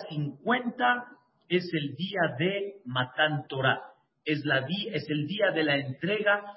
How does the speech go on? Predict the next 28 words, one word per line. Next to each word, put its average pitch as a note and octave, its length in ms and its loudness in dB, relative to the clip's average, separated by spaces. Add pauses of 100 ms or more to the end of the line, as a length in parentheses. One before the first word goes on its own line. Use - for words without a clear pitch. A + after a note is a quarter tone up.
(220)
de C#3 140 4
la C#3 200 2
Torah. C#3+ 480 0 (200)
¿Qué A#3 120 2
sentido G3 880 0
tiene D#3 580 0 (300)
hacer G#3 840 0
este F3 500 -4
conteo? C#3 760 0 (680)
O C3 80 -6 (100)
sea, E3+ 380 2 (440)
llevamos, A#3 680 4 (480)
en C#3+ 120 -4
vez G#3+ 160 4
de A#3+ 100 0
decir, F3+ 520 -2 (180)
"Nos D#3+ 580 2
falta G#3 640 2 (440)
cuarenta C3+ 480 2
y C3+ 100 -2
nueve, C#3+ 420 4
nos A2+ 300 -6
falta G3 480 2
cuarenta C3 460 0
y C3+ 100 2
ocho, D3 360 2
nos A2+ 300 -10
falta F#3+ 640 4